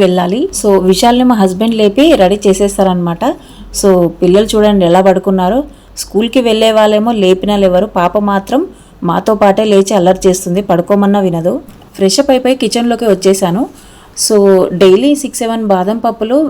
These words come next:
నానబెడతారు మా వారే, నా కోసం and మా విశాల్ కోసం, ఎందుకంటే నాకు అసలు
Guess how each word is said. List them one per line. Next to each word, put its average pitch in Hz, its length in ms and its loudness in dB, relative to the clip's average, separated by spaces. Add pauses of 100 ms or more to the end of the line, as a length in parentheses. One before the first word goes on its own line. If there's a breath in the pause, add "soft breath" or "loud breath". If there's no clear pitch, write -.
(140)
నానబెడతారు 196 580 -2
మా 160 140 -4
వారే, 170 260 -4 (540 loud breath)
నా 185 60 2 (140)
కోసం 220 340 -2
and 262 140 0
మా 214 160 0
విశాల్ 190 340 2
కోసం, 190 240 -2 (160)
ఎందుకంటే 202 400 0 (460 loud breath)
నాకు 180 180 -2
అసలు 185 160 -2